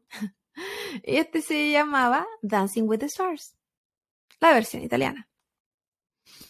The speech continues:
Además de ser invitado a muchos otros programas de entrevistas famosos, tipo estos, eh, programas como el de, de conversación, donde está, bueno, ahora no,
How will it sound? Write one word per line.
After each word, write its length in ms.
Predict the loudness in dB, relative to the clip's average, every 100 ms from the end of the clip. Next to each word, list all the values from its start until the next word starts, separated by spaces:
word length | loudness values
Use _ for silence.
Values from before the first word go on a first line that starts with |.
| _ _ -20 _
Además 320 | 4 6 6
de 80 | 4
ser 160 | 2 0
invitado 380 | 0 2 4 4
a 60 |
muchos 680 | 4 2 0 0 0 0 -2
otros 220 | -2 -4
programas 600 | 2 4 4 4 2 0
de 60 | -2
entrevistas 460 | 0 -2 0 -2
famosos, 560 | -2 0 2 0 -2 -4
tipo 260 | -2 2 0
estos, 720 | 0 0 2 2 2 0 -4 _ _ _ -10
eh, 680 | -2 0 2 2 0 -4 -6 -10 _ _ _ _ _ _ _ _ _ -20 _ _ _ _
programas 540 | 4 6 6 4 0
como 240 | 0 0 2
el 120 | 4
de, 920 | 4 4 4 2 0 -2 -4 -6 -8 _ -4
de 100 | 0
conversación, 840 | 2 2 0 -2 4 6 6 4
donde 540 | -2 -4 -4 -2 -2
está, 600 | -4 0 2 2 2 -2 -4
bueno, 240 | -8 -6
ahora 260 | -8 -8 -10
no, 140 | -12